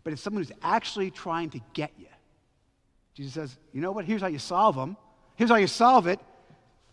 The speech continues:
Bam, right? No, it's not what he <laughs> says. He says, "That's what I would say in my fallenness," but that's not what he says. And he's right. He says, "Love them. Love your enemies." Now,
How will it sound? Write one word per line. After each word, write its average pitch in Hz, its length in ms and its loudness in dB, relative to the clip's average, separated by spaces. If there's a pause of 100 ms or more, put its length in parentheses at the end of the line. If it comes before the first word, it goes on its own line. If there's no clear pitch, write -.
(320)
Bam, - 480 2
right? 143 180 -4
No, 339 200 6
it's - 120 -2
not 277 140 8
what 254 120 4
he 165 60 2
<laughs> - 160 -6
says. 226 260 2
He 196 80 -4
says, 151 360 -8 (1400)
"That's 320 220 4
what 220 140 4
I 339 200 8
would 185 220 0
say - 560 2 (260)
in 196 140 0
my 185 160 6
fallenness," 170 680 0
but 202 80 -10
that's 202 200 -8
not 202 100 -6
what 175 100 -10
he 175 80 -12
says. - 400 -16
And 190 80 -12
he's 220 160 -8
right. 156 300 -8 (800)
He - 80 -20
says, 131 120 -16
"Love 170 400 -8
them. - 140 -18 (440)
Love 208 340 -6
your 175 180 -4
enemies." 135 420 -8
Now, 190 240 2